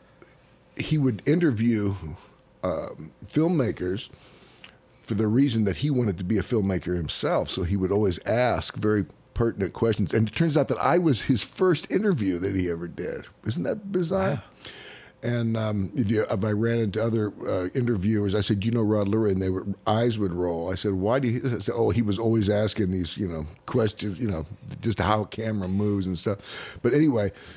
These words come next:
Speaker 1: he, uh, he wrote this great script, and, um, uh, he, he, he was really into politics, really knew about Washington.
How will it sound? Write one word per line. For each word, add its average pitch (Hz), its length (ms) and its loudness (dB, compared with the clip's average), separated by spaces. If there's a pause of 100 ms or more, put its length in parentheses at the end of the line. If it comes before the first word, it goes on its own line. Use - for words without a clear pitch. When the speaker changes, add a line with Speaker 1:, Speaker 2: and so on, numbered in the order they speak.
(200)
Speaker 1:
he, 147 320 4
uh, 117 140 2
he 127 180 4
wrote 127 240 2
this 95 180 0
great 117 380 2
script, - 640 -2 (280)
and, 101 320 0
um, 95 340 -2 (960)
uh, 87 520 -6 (240)
he, 113 240 0
he, 139 220 -4 (100)
he 113 120 2
was 92 160 -4
really 123 300 2
into 95 200 0
politics, 92 640 -2
really 110 160 2
knew 101 180 0
about 87 300 -2
Washington. 90 580 -2